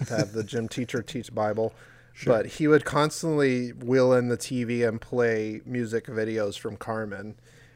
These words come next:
Speaker 1: And I remember he just had, he had pretty elaborate music videos. Like,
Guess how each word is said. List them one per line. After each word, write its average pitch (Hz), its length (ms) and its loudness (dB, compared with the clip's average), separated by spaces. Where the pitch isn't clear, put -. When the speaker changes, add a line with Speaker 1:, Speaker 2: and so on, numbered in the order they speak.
Speaker 1:
And - 100 -4
I 139 60 2
remember 208 400 6
he 165 240 -2
just 185 260 -2
had, 147 420 4
he 147 260 -4
had 220 560 -2
pretty 214 400 2
elaborate 139 720 4
music 123 420 -2
videos. 113 640 -2
Like, 123 380 -2